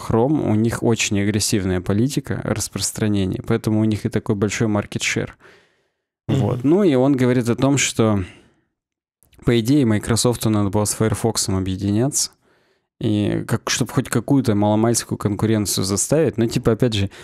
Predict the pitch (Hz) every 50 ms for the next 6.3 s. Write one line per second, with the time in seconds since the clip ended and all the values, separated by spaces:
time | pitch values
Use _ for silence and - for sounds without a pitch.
0 | - - _ _ - 107 104 107 107 127 123 - - 123 - 127 - - 127 123
1 | 117 110 127 165 196 175 123 - 113 104 117 113 117 113 107 113 104 - - 120
2 | 117 113 107 113 107 104 101 113 135 175 - - - 113 - 120 107 - 107 107
3 | 110 110 - - 160 165 - - - 113 107 107 107 107 107 104 - 120 113 -
4 | 139 120 - - 117 - - - 110 107 95 - - - 113 110 117 135 143 127
5 | 107 98 - - - 110 107 - - 110 107 101 - 107 107 101 101 101 101 95
6 | - - - - 120